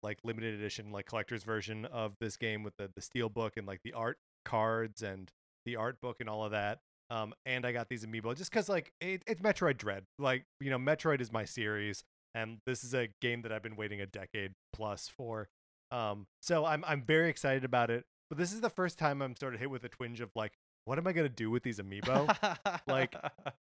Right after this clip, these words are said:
Speaker 1: I know I'm gonna, like, have 'em out for a little bit, and then I'm, I'm gonna put 'em in a box, and then I'm gonna, like, I think my amiibo days are numbered,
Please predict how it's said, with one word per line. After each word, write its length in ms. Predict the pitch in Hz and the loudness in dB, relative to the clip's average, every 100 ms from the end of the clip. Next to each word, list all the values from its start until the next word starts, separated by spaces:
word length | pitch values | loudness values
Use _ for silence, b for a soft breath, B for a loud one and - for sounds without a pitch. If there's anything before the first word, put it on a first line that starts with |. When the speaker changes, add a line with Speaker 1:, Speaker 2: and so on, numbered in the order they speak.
| _ - | _ 0
Speaker 1:
I 80 | |
know 140 | 151 165 | 6 6
I'm 80 | 160 | 4
gonna, 140 | 156 | 4
like, 160 | 147 - | 2 4
have 200 | 131 131 | 2 2
'em 140 | 139 | 4
out 300 | 123 147 - | 4 4 2
for 100 | 143 | 2
a 80 | 135 | 4
little 240 | 131 135 | 4 0
bit, 240 | 127 131 147 | 2 2 0
and 160 | 123 | -2
then 60 | 120 | -2
I'm, 200 | 120 117 | -2 -4
I'm 120 | 113 | -6
gonna 140 | 123 | -6
put 160 | 120 131 | 0 0
'em 80 | 135 | 2
in 80 | 135 | 0
a 40 | |
box, 400 | 110 110 127 - | 4 4 4 0
and 100 | 117 | -4
then 120 | 113 | 0
I'm 180 | 117 120 | 0 -2
gonna, 240 | 120 120 - _ _ - | 0 -2 -2 _ _ 0
like, 220 | 151 - _ | 0 0 _
I 100 | 151 | -6
think 300 | 143 185 180 | -2 -2 -2
my 220 | 165 160 170 | 2 4 6
amiibo 760 | 170 156 160 185 214 202 151 | 2 0 -2 2 4 4 2
days 460 | 160 160 175 185 - - | 2 4 4 0 -2 -2
are 280 | 147 147 | 2 2
numbered, 720 | 139 127 131 143 127 107 95 | 2 0 0 0 0 0 -2